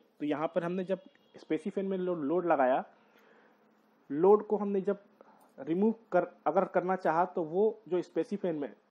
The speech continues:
उसमें जो changes, जो deformation हुआ है वो वापस से अपने size में, अपने shape में वापस से regain होगा, अपने वापस से size और shape में वापस से आ सकता है वो। तो ये point B कहता है। उसके बाद दो point और हैं, C और D। C है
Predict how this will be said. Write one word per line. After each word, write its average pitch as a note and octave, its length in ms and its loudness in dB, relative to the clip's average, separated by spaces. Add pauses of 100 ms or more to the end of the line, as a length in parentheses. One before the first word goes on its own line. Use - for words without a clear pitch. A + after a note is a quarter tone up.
(100)
उसमें F#3 240 -6
जो F#3+ 80 -2
changes, E3 440 -4
जो D#3 80 -8
deformation F#3+ 560 -2
हुआ D#3+ 240 -4
है B2 220 -10
वो C#3+ 100 -6
वापस C#3+ 360 -2
से E3 60 0
अपने F#3 320 -6 (480)
size E3 360 0
में, F3+ 80 -2
अपने E3 220 -6
shape E3 300 -4
में A3 180 -4 (140)
वापस C#3 280 -6
से A3+ 120 -4
regain D#3 340 -4
होगा, B2 300 -6 (680)
अपने D#3 220 -4
वापस D3+ 320 0
से F#3 80 -4
size F3 340 0
और F3+ 60 0
shape E3 300 -6
में G3 100 -2
वापस D3 300 -2
से A#3+ 200 -4
आ D3+ 100 4
सकता C#3+ 300 -6
है B2 60 -2
वो। A2 160 -8 (240)
तो D#3+ 60 -14
ये G3 120 -4
point C#3+ 360 -4
B D#3+ 100 -6
कहता B2 300 -4
है। A2 140 -12 (240)
उसके G3+ 240 -6
बाद G3+ 260 0 (640)
दो E3 140 4
point F#3+ 320 -2 (120)
और E3 180 6
हैं, G#3+ 200 -6 (480)
C G#3+ 180 2 (160)
और D#3+ 160 2
D। D3 180 -2 (760)
C - 180 -10
है G#3 360 2